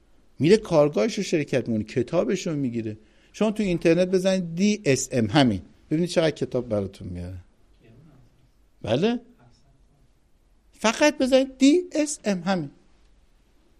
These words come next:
ببینید چقدر منابع بعضی از آزمون‌ها، بنویسید منابع آزمون دی اس ام. <laughs>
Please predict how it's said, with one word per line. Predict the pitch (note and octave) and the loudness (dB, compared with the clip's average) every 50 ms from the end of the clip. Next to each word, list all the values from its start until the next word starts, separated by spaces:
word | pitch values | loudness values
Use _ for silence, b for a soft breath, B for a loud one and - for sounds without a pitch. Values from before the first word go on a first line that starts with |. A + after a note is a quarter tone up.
| _ _ _ _ _ _ _ _ _ _ _ - _ _ _ _ - | _ _ _ _ _ _ _ _ _ _ _ -20 _ _ _ _ -2
ببینید | F3 A3+ B3+ | 0 0 0
چقدر | B3 - B3+ B3 C4+ B3 B3 b b b b b b - | 0 0 0 0 0 0 -2 b b b b b b -2
منابع | B2+ D#3 E3+ F#3+ G3+ G#3+ G#3+ G#3+ B3 C4+ C4+ | 2 4 6 6 6 6 4 6 6 4 6
بعضی | C4 B3+ B3 A#3+ A3+ A#3 A#3+ | 6 6 4 4 2 2 2
از | A#3+ A3+ A3 | 2 2 2
آزمون‌ها، | A3 G3 F#3 F3+ E3+ F3 F3 E3+ E3 D3+ | 6 6 6 6 6 2 0 0 0 2
بنویسید | D#3 F#3 G#3 A#3 A#3 A3+ - A#3 G#3 | 2 2 2 2 0 0 0 0 2
منابع | G3+ F3+ E3 E3 E3 D#3+ D#3+ D#3+ F#3 G#3 G3 | 2 4 4 4 4 2 2 4 6 6 6
آزمون | F3 - D3+ D3 D3 C#3 D#3 F#3 G#3+ A3 | 6 8 6 4 4 4 2 0 2 2
دی | A3 A#3+ F#3 F#3+ G3 F#3 F#3+ | 2 2 2 2 2 4 6
اس | D#3+ D3 C#3 - - - | 4 4 4 2 0 2
ام. | C3+ C3 A2 | 4 4 4
<laughs> | G2 | 2